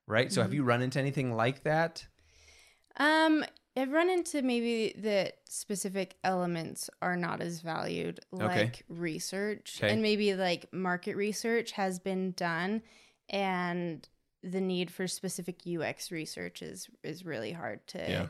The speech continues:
Speaker 2: communicate.
Speaker 1: Yep.
Speaker 2: Um, and maybe it just doesn't fit into the budget or the time frame.
Speaker 1: Yep.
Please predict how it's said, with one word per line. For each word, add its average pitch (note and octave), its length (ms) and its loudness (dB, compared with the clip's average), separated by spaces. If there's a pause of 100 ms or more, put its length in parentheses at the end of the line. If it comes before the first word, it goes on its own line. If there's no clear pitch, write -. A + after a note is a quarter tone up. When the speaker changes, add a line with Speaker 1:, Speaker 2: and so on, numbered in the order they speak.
Speaker 2:
communicate. D3+ 720 -8
Speaker 1:
Yep. G3 180 0
Speaker 2:
Um, D#3+ 400 -6 (220)
and D#3+ 400 -6 (580)
maybe E3+ 380 -4
it D3 80 -8
just - 300 -10
doesn't D3 420 -6
fit E3 160 -8
into - 280 -12
the E3+ 100 -12
budget - 560 -10
or - 120 -10
the - 80 -10
time - 360 -12
frame. F#3 420 -6
Speaker 1:
Yep. F#2+ 240 -2